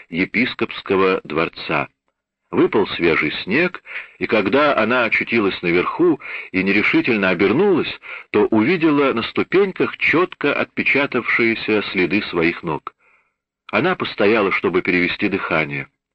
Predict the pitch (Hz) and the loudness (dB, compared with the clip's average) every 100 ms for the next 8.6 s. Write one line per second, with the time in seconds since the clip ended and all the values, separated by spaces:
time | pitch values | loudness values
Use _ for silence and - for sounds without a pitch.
0 | _ _ - - 131 127 120 87 82 101 | _ _ -8 -2 2 2 2 0 2 2
1 | 95 95 92 90 92 87 85 107 107 95 | 2 2 2 2 0 0 0 2 2 0
2 | 85 - 92 87 - 127 - 98 85 78 | -2 -2 -2 -2 0 -2 -2 0 0 0
3 | - - - - 90 - 104 107 117 110 | -4 -14 -8 -4 -4 -2 -2 2 2 2
4 | 107 110 113 110 104 101 110 107 82 - | 0 0 0 -2 -2 0 2 2 0 -4
5 | - - 92 110 101 95 147 113 90 - | -4 -2 0 2 2 2 0 0 -2 -2
6 | 87 - 92 101 95 95 - 120 104 - | -2 0 0 2 2 2 2 0 2 -2
7 | - - 87 85 92 95 104 87 80 78 | -2 -2 -2 0 0 0 0 2 2 0
8 | - 143 160 - 139 | 0 0 0 -2 -4